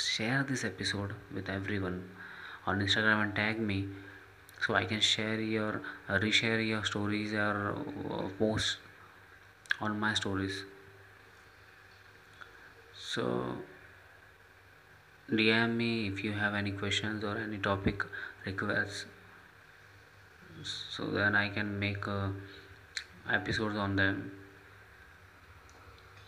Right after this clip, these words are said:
And follow this podcast और subscribe कीजिए जहाँ पर भी आप सुन रहे हो इस podcast को। उसे थोड़ा सा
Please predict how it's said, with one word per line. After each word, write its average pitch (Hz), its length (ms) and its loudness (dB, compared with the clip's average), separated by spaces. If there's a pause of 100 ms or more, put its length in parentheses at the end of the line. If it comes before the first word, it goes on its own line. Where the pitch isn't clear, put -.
(1200)
And 101 320 0
follow 104 300 2
this 113 220 0 (140)
podcast 110 640 0 (600)
और 110 80 -6
subscribe 107 520 2
कीजिए 107 160 0
जहाँ 101 220 -2
पर 107 80 -4
भी 104 80 0
आप 101 120 2
सुन 98 240 -2
रहे - 140 0
हो - 80 -6 (440)
इस - 100 -14
podcast 101 520 -2
को। - 140 -10 (2500)
उसे 127 120 2 (100)
थोड़ा 127 200 2
सा 127 200 -2